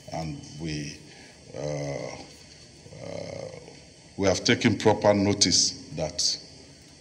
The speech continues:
you've risen above, uh, politics and all that is going on around here to come and share with us at this moment that we're grieving. Say thank you.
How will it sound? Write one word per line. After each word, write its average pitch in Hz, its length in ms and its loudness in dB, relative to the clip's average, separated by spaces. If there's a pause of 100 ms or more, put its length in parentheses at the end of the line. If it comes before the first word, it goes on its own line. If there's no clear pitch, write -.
(880)
you've 82 340 -6
risen 104 380 4
above, 85 520 0 (480)
uh, 73 140 -10 (100)
politics 87 720 -2 (460)
and 85 240 -2
all 95 200 4
that 80 220 -2
is 78 140 -2
going 135 240 -6
on - 160 -6
around 151 440 -10
here 147 200 -10 (500)
to 80 120 -4 (120)
come 92 280 0 (120)
and 78 200 -4
share 95 440 8 (720)
with 82 260 -6
us 87 440 0
at 76 200 -6
this - 320 4
moment 80 560 -2 (320)
that 82 140 -2
we're 78 160 -2
grieving. 76 420 -8 (840)
Say 85 200 0
thank 85 360 -2
you. - 60 -10